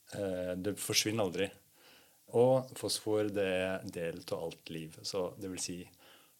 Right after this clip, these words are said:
alle planter, alle, all-, alt som er levende trenger fosfor da.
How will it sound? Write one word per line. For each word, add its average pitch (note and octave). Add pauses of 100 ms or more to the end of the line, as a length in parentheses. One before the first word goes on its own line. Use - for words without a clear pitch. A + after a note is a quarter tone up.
(100)
alle G#2+
planter, G#2+
alle, F2 (260)
all-, F2 (120)
alt A2
som B2+
er A#2
levende F#2
trenger F#2+
fosfor F2+
da. -